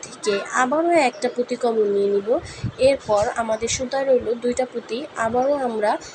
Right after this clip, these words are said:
দুইটা পুঁতি ভরে নিব। নেওয়ার পরে কিন্তু cross দিয়ে দিলে কিন্তু আবারও একটা চারের ঘর তৈরি হয়ে যাবে। এই একইভাবে কিন্তু আমাদের চারের ফুল তৈরি করতে হবে। সামনের দিক থেকে একটা পুঁতি নিব এবং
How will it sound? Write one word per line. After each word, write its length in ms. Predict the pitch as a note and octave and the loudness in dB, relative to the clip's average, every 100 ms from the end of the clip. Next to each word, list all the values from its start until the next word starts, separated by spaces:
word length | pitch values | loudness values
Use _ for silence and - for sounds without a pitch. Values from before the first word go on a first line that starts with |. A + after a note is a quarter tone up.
| - - | -18 -14
দুইটা 260 | A3 A#3+ B3+ | -6 -2 -2
পুঁতি 260 | B3+ B3+ C4 | -2 -6 -6
ভরে 280 | B3 A#3+ B3 | 0 4 4
নিব। 200 | B3+ B3+ G4 B3+ | 4 -2 -4 -4
নেওয়ার 280 | A3+ A#3 B3 | 0 0 0
পরে 200 | B3 C4 | 0 0
কিন্তু 360 | B3+ C4 C4 G4+ | 0 -4 -2 -2
cross 320 | G4 A#3+ A3+ - | 4 4 4 2
দিয়ে 160 | C4 B3+ | -4 -2
দিলে 220 | C4 C4+ | -2 -2
কিন্তু 300 | C4+ C4+ F#4+ - | -4 -8 -8 -4
আবারও 320 | A#3 A3 B3+ C#4+ | -2 0 2 2
একটা 300 | A#3 - C#4+ - | -2 -4 -6 -4
চারের 360 | - A3+ G#3+ | -2 -2 -2
ঘর 180 | G#3+ C4+ D4 - | -4 -8 -8 2
তৈরি 220 | B3+ A3 | 2 2
হয়ে 200 | G#3+ F#3+ | -4 -6
যাবে। 240 | F#3 - - - - - - - - | -8 -10 -16 -18 -20 -20 -20 -18 -2
এই 160 | A#3+ C#4+ - | 0 0 0
একইভাবে 580 | B3 - E4 - C#4+ C#4+ | -2 2 0 2 0 0
কিন্তু 320 | C4+ A#3 A3 D#4+ | 0 -2 2 0
আমাদের 340 | C4+ G#3+ G#3 G#3+ - | 0 -4 -4 -6 -2
চারের 340 | B3 A#3 B3+ | 2 2 0
ফুল 220 | - D#4 E4 | -2 0 2
তৈরি 240 | - A3+ G#3+ | 6 4 4
করতে 300 | - F#3 G3+ | -8 -8 -8
হবে। 280 | G#3 G3 - - - - - | -4 -6 -6 -12 -16 -16 -8
সামনের 400 | - B3 C4 C#4+ | 0 0 0 -2
দিক 140 | C#4+ - | -4 -4
থেকে 200 | D4 C#4+ | -4 0
একটা 240 | C4+ A#3 B3+ | 0 0 -2
পুঁতি 260 | B3+ B3+ C4 | -4 -4 -4
নিব 200 | C4 C4 E4+ A3+ | -2 0 0 0
এবং 160 | G#3 | -4